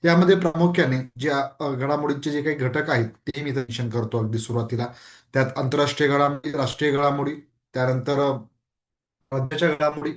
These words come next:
महाराष्ट्र म्हणून specially, आणि त्यानंतर आर्थिक घडामोडी आहे, ज्ञान, तंत्रज्ञान, पर्यावरण, संरक्षण, अंतरिक्ष, अ, ह्या घडामोडी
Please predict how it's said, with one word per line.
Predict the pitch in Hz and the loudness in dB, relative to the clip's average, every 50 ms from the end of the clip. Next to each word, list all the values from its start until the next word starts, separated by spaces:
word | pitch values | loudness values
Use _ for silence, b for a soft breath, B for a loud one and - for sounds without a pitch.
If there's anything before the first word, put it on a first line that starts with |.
| - - | -8 -6
महाराष्ट्र | 123 120 123 131 127 117 - - 135 | -4 -2 0 -2 -2 -4 -4 -6 -4
म्हणून | 127 127 131 | -2 -2 -2
specially, | 123 120 - - 127 120 110 - - 131 139 131 _ B B B B B B | -4 -6 -6 -4 -4 -4 -2 -4 -4 -6 -6 -6 _ B B B B B B
आणि | 120 120 | -6 -4
त्यानंतर | 110 131 131 120 120 117 135 | -2 -2 -2 -2 0 0 0
आर्थिक | 139 139 139 135 143 143 - - - 160 143 | 2 2 2 0 -2 -6 -8 -6 -6 -2 0
घडामोडी | 147 147 147 147 147 147 139 143 143 | 2 2 2 0 0 0 0 2 2
आहे, | 131 135 143 139 - _ _ - 123 | 2 2 -2 -4 -8 _ _ -12 -8
ज्ञान, | 123 135 135 135 135 131 131 | -6 -4 -4 -4 -4 -4 -4
तंत्रज्ञान, | 127 123 117 117 131 131 123 127 131 131 131 135 131 110 - - | -4 -4 -2 -2 -2 -2 0 0 -2 -2 -2 -2 -6 -8 -6 -4
पर्यावरण, | 131 127 131 131 127 135 135 131 131 131 131 - b b b b b | -2 2 2 2 2 2 2 2 2 0 -2 -6 b b b b b
संरक्षण, | - 139 127 127 127 139 135 - - 147 139 135 139 139 - - | -6 -4 -2 -2 -2 -2 -4 -4 -4 -2 -2 -2 -4 -6 -8 -8
अंतरिक्ष, | 135 120 110 143 139 139 139 139 139 - - - - _ _ _ _ _ _ _ _ _ - | -8 -4 0 2 2 2 2 0 -2 -6 -10 -10 -12 _ _ _ _ _ _ _ _ _ -8
अ, | 127 127 127 131 127 127 - _ - | -2 2 2 2 2 0 -8 _ -12
ह्या | 135 131 147 147 | -8 -4 -4 -2
घडामोडी | 127 127 135 139 131 135 139 135 - 131 | 0 2 2 2 2 0 -2 -2 -2 -4